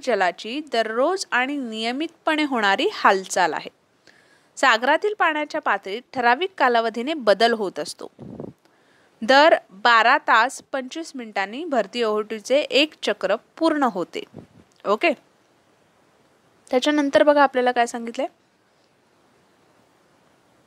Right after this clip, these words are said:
This regularly occurring event appears to be quite simple and natural. However, it is directly related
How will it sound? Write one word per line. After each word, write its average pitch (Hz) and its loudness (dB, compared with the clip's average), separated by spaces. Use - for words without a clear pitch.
This 339 4
regularly 339 4
occurring 233 0
event 240 0
appears 226 4
to 240 -2
be 247 -4
quite 214 2
simple 220 0
and 277 4
natural. 214 -4
However, 311 6
it 254 -4
is 294 0
directly 269 4
related 233 2